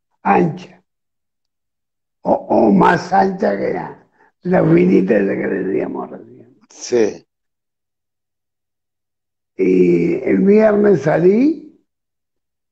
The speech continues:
Speaker 1: las pelé todas las gomas con el, la carrocería, un olor a quemado adentro. Así que paré, ¿no? Y me lo arreglaron.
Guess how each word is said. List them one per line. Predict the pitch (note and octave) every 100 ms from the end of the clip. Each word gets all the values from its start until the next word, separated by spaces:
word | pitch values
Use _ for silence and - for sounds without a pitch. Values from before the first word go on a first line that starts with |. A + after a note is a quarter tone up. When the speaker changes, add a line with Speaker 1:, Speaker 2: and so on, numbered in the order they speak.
| _ _ _ _ _
Speaker 1:
las | - D3 -
pelé | D3+ C#3+ E3 E3
todas | D#3 - F2+ - D2+
las | D#2+ D#2+
gomas | E2+ E2+ D#2
con | D2+ D#2
el, | - - C3+ C3+
la | D3+
carrocería, | E3 E3+ E3+ D#3+ F3 E3 D#3+ - - _ _ _ _ _ _
un | D#2 -
olor | F2+ F#2+ F2+
a | E2+
quemado | E2 E2+ - - -
adentro. | - - - - _ _ _ _ _ _ _ _ _ _ _ _
Así | - D3 D#3 F3
que | F3+
paré, | D#3+ E3+ F3 F#2+
¿no? | E2 D#2+ - - _
Y | E2+ F2
me | - G2
lo | F#2+ F2+
arreglaron. | - F#2 - - -